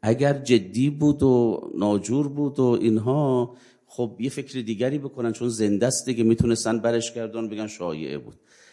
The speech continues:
اگر نه، دیدن که خبری نشد، رعب ایجاد شد، خب حمله‌شون رو جدی‌تر بکنن، فشار رو بیشتر بکنن. بعد از اینکه این شایعه رو ایجاد کردن، اثرش این شد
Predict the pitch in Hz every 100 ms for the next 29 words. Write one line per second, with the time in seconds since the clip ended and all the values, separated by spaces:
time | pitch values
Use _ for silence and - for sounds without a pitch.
0 | _ _ - 139 151 165 160 165 175 160
1 | 147 110 82 - 127 127 147 147 - 131
2 | - - 98 113 127 135 139 - 143 117
3 | 110 135 165 165 170 160 147 143 - 139
4 | 131 127 123 123 - _ - 120 104 -
5 | 113 113 123 127 135 131 113 95 110 -
6 | 131 143 143 151 147 151 147 104 92 117
7 | 123 113 92 - 82 69 71 - 53 -
8 | _ _ _ _ _ _ - 175 196 185
9 | 170 160 143 135 123 - 127 120 117 113
10 | 113 110 107 120 117 120 117 - 123 120
11 | 123 131 160 160 160 160 160 - - _
12 | _ 135 135 139 151 160 175 156 165 165
13 | 156 - 104